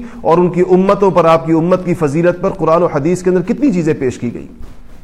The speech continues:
دیکھیں، ایک بات یاد رکھیں گے، مسلمانوں کے عقیدے کے اندر ہے کہ لا نفرق بین احد من رسلی،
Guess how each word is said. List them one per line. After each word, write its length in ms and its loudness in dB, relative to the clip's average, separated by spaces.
دیکھیں، 220 6
ایک 120 6
بات 280 6
یاد 160 8
رکھیں 300 4
گے، 120 6
مسلمانوں 580 4
کے 100 2
عقیدے 440 4
کے 100 2
اندر 300 4
ہے 60 2
کہ 100 2
لا 160 6
نفرق 540 2
بین 260 6
احد 340 2
من 320 2
رسلی، 300 -4